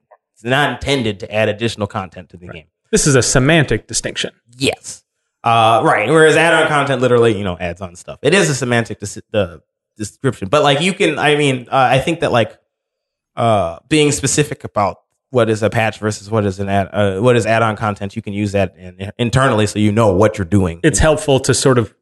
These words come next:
Speaker 2: uh, separate tasks.
Speaker 1: Yes.
Speaker 2: Right?
Speaker 1: Exactly. And also separate intentions.
Speaker 2: Mm-hmm.
Speaker 1: Um, because, like, you might be, you might be trying to add on content and calling it a patch, and then, like, you thinking it's very important when it, really you can do it later or something.
Speaker 2: Yeah.
Speaker 1: Um,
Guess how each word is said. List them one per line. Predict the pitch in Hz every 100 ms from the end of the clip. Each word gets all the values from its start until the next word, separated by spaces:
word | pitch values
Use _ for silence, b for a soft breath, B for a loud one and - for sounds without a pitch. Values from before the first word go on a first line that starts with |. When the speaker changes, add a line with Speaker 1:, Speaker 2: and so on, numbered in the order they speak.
| -
Speaker 2:
uh, | 127 -
separate | - 151 127 120 -
tasks. | - 113 - - - -
Speaker 1:
Yes. | - - -
Speaker 2:
Right? | 117 107 113
Speaker 1:
Exactly. | 120 113 - 98
And | 180 202 151
also | 180 - 160 131
separate | 165 156 135 123
intentions. | 113 - 123 101 - _ _ 170
Speaker 2:
Mm-hmm. | 175 262
Speaker 1:
Um, | 110 104
because, | 110 113
like, | 107 98 -
you | 127
might | 131 127
be, | 117 110 _ _ _
you | 127
might | 120 110
be | 127
trying | 147 139
to | 117
add | 127
on | 123 110
content | 123 123 110
and | 101
calling | 120 113
it | 104
a |
patch, | 101 123 107
and | 101
then, | 101 95
like, | 95
you | 104
thinking | 123 107 110
it's | 107 95
very | 113 117
important | 101 120 - 107
when | 110
it, | 104
really | 147 156 120
you | 117
can | 113
do | 104
it | 78
later | 82 90 -
or | 87
something. | 90 - 82 _
Speaker 2:
Yeah. | 123 113 _
Speaker 1:
Um, | 85 82